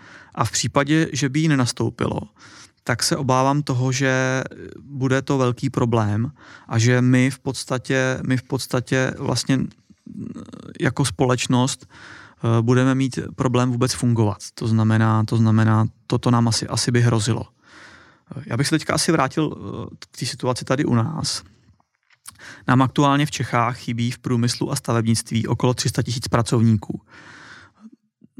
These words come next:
Zaregistroval jsem někde teďka v novinách, že vlastně Bulhaři a Rumuni už přestávají mít chuť pracovat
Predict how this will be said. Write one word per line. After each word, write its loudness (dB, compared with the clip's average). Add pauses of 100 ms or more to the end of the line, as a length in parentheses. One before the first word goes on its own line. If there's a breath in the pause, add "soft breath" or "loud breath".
(440)
Zaregistroval 2
jsem -2
někde 0
teďka -2
v -4
novinách, 4
že 2
vlastně 2
Bulhaři 2
a 4
Rumuni 2
už -2
přestávají 0
mít 0
chuť -2
pracovat -2